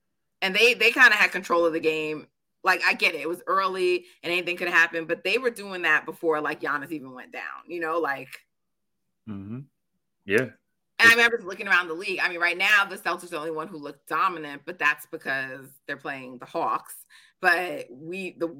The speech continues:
Speaker 1: the Celtics and Warriors played, and we see, like, those games aren't just, like,
Speaker 2: Yep.
Speaker 1: blowouts or anything like that, right? And you
Speaker 2: Warriors
Speaker 1: look
Speaker 2: are a
Speaker 1: at the
Speaker 2: bad
Speaker 1: West,
Speaker 2: matchup for them.
Speaker 1: and it's like the Lakers, come on. Like, they could barely beat,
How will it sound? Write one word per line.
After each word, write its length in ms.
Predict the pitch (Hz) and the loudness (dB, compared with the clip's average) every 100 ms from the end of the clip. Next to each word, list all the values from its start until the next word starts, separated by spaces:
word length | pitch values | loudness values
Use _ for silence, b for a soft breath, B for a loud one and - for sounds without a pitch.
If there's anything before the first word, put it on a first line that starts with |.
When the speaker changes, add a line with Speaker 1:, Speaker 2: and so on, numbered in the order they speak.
| 135 | -14
Speaker 1:
the 80 | - | -10
Celtics 340 | - 196 240 170 | 0 0 0 -6
and 120 | 170 | -2
Warriors 360 | 160 160 156 156 | 2 2 2 -4
played, 380 | 175 170 151 | 0 0 0
and 120 | 147 139 | -4 -6
we 100 | 165 | -10
see, 280 | - 185 147 | -8 -8 -6
like, 220 | 135 139 | -6 -2
those 220 | 156 160 | -2 -2
games 360 | 170 151 147 139 | -4 -4 -6 -8
aren't 260 | 143 143 | -6 -6
just, 220 | 151 156 | -8 -6
like, 340 | 156 139 139 135 - _ _ _ _ _ _ | -4 -4 -4 -10 -20 _ _ _ _ _ _
Speaker 2:
Yep. 220 | 123 156 - | -2 0 0
Speaker 1:
blowouts 600 | 170 165 139 143 151 170 | 0 0 0 -4 -4 -4
or 140 | - - | -4 -4
anything 440 | 170 165 156 151 | -6 -4 -6 -8
like 220 | 139 131 135 | -12 -14 -10
that, 380 | 110 113 180 - _ _ _ - | -6 0 0 -2 _ _ _ -4
right? 400 | 160 165 190 202 - _ _ - | 0 2 2 -4 -12 _ _ -10
And 180 | 147 117 | -6 -2
you 60 | |
Speaker 2:
Warriors 200 | 117 120 | 2 4
Speaker 1:
look 140 | 113 104 | 4 4
Speaker 2:
are 60 | |
a 40 | 110 | 4
Speaker 1:
at 40 | |
the 40 | 107 | 6
Speaker 2:
bad 40 | |
Speaker 1:
West, 120 | 113 - | 4 2
Speaker 2:
matchup 120 | 92 - | -4 -14
for 80 | |
them. 200 | 90 90 - _ _ _ _ _ | -14 -16 -18 _ _ _ _ _
Speaker 1:
and 140 | - 185 | -2 -2
it's 100 | 190 | -2
like 160 | 214 | -6
the 80 | 208 | -8
Lakers, 520 | 185 220 208 170 156 - | -8 -8 -2 0 0 -2
come 160 | 220 | -12
on. 320 | 131 101 87 - b b | -10 -8 -10 -14 b b
Like, 380 | 156 147 139 147 | 2 2 2 -6
they 100 | 143 | -8
could 220 | 170 156 | -6 0
barely 340 | 165 180 208 | 2 2 -2
beat, 400 | 202 180 156 131 | -8 -6 -6 -10